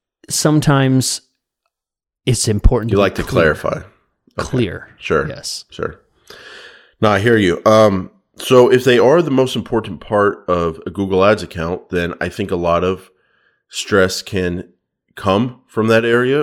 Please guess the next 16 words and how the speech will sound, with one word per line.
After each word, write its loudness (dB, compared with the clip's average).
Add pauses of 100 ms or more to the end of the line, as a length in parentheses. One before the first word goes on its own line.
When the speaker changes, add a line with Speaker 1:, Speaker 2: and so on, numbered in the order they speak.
(120)
Speaker 2:
or 2
it -2
can -6
be -4
eliminated -2
with -6
that -2
area, -4
search -6
terms. -8
And -4
for -4
those 2
that -2
don't 0
know, -4